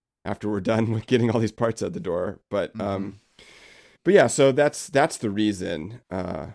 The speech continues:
Speaker 1: basically.
Speaker 2: Yeah, and just to reiterate, like, this, this quote-unquote problem with the nickel plating, like, only rears its head when we're, like,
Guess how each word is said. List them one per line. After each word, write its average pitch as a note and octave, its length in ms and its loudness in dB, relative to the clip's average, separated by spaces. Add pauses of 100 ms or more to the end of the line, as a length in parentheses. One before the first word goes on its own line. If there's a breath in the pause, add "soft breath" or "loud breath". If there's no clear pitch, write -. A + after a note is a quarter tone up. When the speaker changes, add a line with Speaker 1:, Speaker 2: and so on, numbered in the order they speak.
(140)
Speaker 1:
basically. - 420 -14 (540)
Speaker 2:
Yeah, C3 340 0
and C3+ 160 -4
just F3 300 -4
to B2+ 500 0
reiterate, A2 920 -4 (300 soft breath)
like, G#2 400 -4
this, C3+ 480 -2 (160)
this A#2+ 180 -2
quote-unquote E3 680 0
problem G#2+ 680 0
with E2+ 220 -10
the G#2 120 -6
nickel F#2+ 680 -6
plating, F#2 480 -4
like, F2 320 -6
only C#3 340 0
rears A2+ 280 0
its - 140 -10
head F#2 500 -4 (260 soft breath)
when G#2+ 160 -4
we're, G#2 160 0
like, F#2+ 340 -2